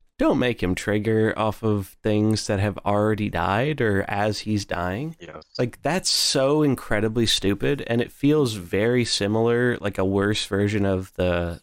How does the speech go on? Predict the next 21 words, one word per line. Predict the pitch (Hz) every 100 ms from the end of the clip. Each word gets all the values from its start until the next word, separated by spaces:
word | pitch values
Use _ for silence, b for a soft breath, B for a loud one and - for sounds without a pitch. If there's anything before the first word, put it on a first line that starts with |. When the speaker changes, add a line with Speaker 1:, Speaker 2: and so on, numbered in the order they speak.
| -
Speaker 1:
the | 101
old | 101 98
Brucon, | - 98 95 98 101 98 92 - _ -
uh, | 80 80 -
Chain | - 127 143
Lightning, | 156 160 170 175 B B B B
where | 110
it's | 101
like, | 101 104
oh, | 113
you | 104
Speaker 2:
Mm-hmm. | -
Speaker 1:
could | 95 95 -
bounce | 110 117 117 -
on | 117 113
a | 113 101 95
already | 113 113 110 98
dead | 101 107 101
thing. | - - 71 _ _ _ _ _
And | 104 95 95 98 -
Speaker 2:
Yeah. | -